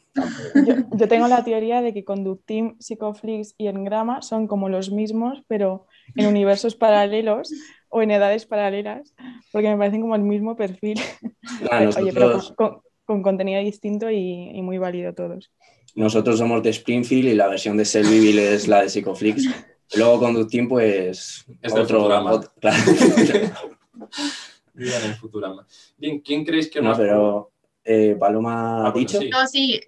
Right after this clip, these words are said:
Speaker 4: compro esa respuesta, me parece la más, la más acertada.
Speaker 3: Perfecto.
Speaker 4: <laughs>
Speaker 3: Pues pasamos a la siguiente. ¿Quién creéis que es más probable que se vaya de Twitter?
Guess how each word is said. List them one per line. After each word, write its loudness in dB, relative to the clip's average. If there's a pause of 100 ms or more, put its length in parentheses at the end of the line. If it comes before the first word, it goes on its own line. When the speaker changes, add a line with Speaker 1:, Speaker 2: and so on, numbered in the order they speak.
Speaker 4:
compro 2
esa 0
respuesta, -8
me -8
parece -12
la -8
más, -10 (120)
la -8
más -12
acertada. -14 (540)
Speaker 3:
Perfecto. -14
Speaker 4:
<laughs> 4
Speaker 3:
Pues -16
pasamos -8
a -8
la -8
siguiente. -12
¿Quién -12
creéis -6
que -8
es -8
más -10
probable -4
que -14
se -14
vaya -6
de -10
Twitter? -16